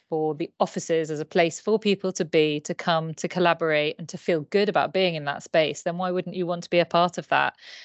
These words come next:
And just touching on the environmental piece, you know, we all know how much buildings contribute to the carbon emissions in, in the U K and across the world. And so we have a huge opportunity to actually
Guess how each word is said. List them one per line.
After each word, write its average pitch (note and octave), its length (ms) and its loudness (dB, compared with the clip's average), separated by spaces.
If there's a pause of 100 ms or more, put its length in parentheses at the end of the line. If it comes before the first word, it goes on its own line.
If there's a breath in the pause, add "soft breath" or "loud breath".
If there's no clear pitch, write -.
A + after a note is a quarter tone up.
(120)
And E3 140 -2
just F3 140 -2
touching F3+ 320 0
on D#3+ 120 -6
the D#3+ 80 -6
environmental E3 600 -2
piece, D3+ 440 -8
you E3 80 -12
know, D#3 120 -4
we F3 200 -4
all E3+ 80 -4
know E3 360 2
how D#3 160 -6
much D3+ 360 -10
buildings E3 480 -2
contribute D#3 500 -8
to E3 160 -6
the D3+ 80 -10
carbon D#3+ 300 0
emissions D3 480 -10 (560 loud breath)
in, E3+ 180 2
in E3 240 0
the D#3+ 100 -2
U D3+ 140 -4
K E3 300 4
and D3+ 180 -6
across - 300 -8
the D#3 80 -10
world. D3 480 0 (480 loud breath)
And E3 120 -8
so F3 400 0
we F#3+ 140 -2
have G3 160 -4
a F#3 60 -4
huge F#3 320 -4
opportunity F3 680 -4
to D#3 180 -2
actually D#3 580 -4